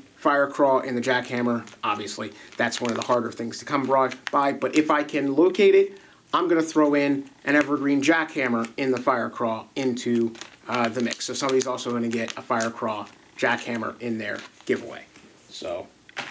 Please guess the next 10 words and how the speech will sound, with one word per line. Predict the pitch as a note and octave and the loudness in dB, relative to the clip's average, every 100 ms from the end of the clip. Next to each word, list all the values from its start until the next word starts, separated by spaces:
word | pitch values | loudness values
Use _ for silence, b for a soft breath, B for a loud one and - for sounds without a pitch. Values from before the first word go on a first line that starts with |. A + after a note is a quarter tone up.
| - - | -16 -2
that's | - A#2 | 0 0
gonna | - A2 | -6 -8
be | - | -8
cool. | - - - - - _ _ _ - - - - - B2+ | -8 -8 -10 -18 -20 _ _ _ -12 -12 -18 -18 -8 -6
I | A#2+ | -2
also, | F3 G3+ G3+ C3+ B2+ G3+ A3+ - - | 2 2 2 0 2 2 0 -10 -2
while | A#2+ B2+ | 2 2
I | B2 | 2
was | A#2+ A#2 A2+ | 0 -2 0
there, | C#3 D#3+ F#3 | 4 6 4